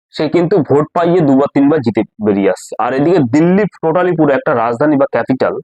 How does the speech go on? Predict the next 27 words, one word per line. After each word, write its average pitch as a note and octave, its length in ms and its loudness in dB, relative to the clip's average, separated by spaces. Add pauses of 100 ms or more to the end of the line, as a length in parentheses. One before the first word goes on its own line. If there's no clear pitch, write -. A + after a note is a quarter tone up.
(400)
সেখানে E3 280 0
পলিউশন E3 500 0
এত G#3+ 220 -2
পরিমাণে F#3+ 320 2
বেশি, - 280 -2 (360)
ছোট D3+ 120 -2
ছোট E3 160 0
বাচ্চাদের E3+ 460 -2
লাং D3 300 0
ক্যান্সার E3 320 -2
থেকে D#3+ 180 0
শুরু D3 180 -2
করে D3+ 180 0
সবকিছু C#3 420 0
হচ্ছে, C3 220 0
সেদিকে C3 380 0
কোনো C3 180 2
গুরুত্ব G#2 340 0
নেই। G2+ 140 -4 (680)
আর G#2 300 -2 (180)
এত D3+ 260 -4
পরিমাণে G#3+ 380 2
নোংরা F3 500 2
শহর C3+ 320 0
হয়ে G#2+ 160 4
গেছে G#2 180 0
দিল্লি G2+ 380 -2